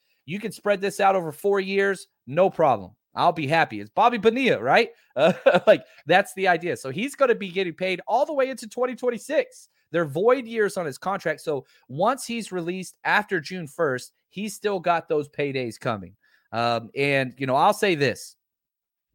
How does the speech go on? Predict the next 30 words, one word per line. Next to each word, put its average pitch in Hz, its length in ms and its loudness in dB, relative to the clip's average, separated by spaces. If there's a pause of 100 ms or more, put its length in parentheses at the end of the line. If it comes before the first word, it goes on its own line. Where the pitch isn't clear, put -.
(1000)
Never 196 460 2
be 220 220 0
upset 196 380 2
when 160 200 -6
a 151 120 -2
grown 160 360 -2
man 147 180 -4
gets 135 240 -8
paid. 98 380 -4 (100)
Um, 107 600 -4 (500)
that 170 240 2
dude 190 240 -6
ruined 180 320 -2
his 160 160 0
body 170 360 4
for 175 160 -6
the 156 200 -4
N 151 60 0
F 139 180 -4
L 240 340 4
and 277 180 2
for 277 140 -2
the 214 60 -6
forty-niners. 175 720 -2 (540)
And 160 600 2 (280)
did 143 140 -4
he 190 160 -4
get 226 180 2
paid 220 200 0
out? 240 280 4